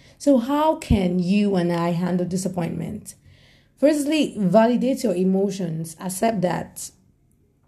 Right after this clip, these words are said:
these things are happening now. And also remember, it's okay to have those feelings. In fact,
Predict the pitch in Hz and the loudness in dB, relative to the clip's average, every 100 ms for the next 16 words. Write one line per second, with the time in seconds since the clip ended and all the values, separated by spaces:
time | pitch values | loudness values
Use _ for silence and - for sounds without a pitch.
0 | - 190 220 240 - 180 170 165 185 185 | -6 4 4 4 2 0 2 0 -2 0
1 | 185 185 180 170 156 143 - - _ _ | 2 4 4 2 -4 -10 -14 -20 _ _
2 | _ - 208 226 247 202 196 185 190 185 | _ -4 -2 0 0 2 2 2 0 -2
3 | - 208 180 - 220 208 190 196 185 196 | -6 -2 -2 -2 -2 -2 0 0 2 2
4 | 185 190 175 185 180 - 170 156 156 - | 2 2 2 0 0 -2 -2 -2 -6 -14
5 | - - _ _ - - 185 196 - - | -18 -20 _ _ -20 -6 0 0 0 -4
6 | - | -18